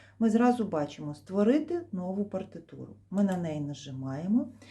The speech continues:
З'являється таке віконце, де ми вносимо заголовок. Будь-яке слово можемо вказати, або якісь цифри, е, номер завдання.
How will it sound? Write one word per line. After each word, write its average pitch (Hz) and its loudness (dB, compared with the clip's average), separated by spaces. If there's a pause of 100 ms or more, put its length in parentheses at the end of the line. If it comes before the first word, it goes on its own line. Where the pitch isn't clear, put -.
(220)
З'являється 330 4
таке 233 2
віконце, 175 0
де 185 2
ми 160 0
вносимо 226 4
заголовок. 147 0 (340)
Будь-яке 208 4 (260)
слово 170 0
можемо 240 6
вказати, 294 0 (600)
або 349 6
якісь 202 4
цифри, 214 0 (280)
е, 170 0
номер 185 6
завдання. 147 -4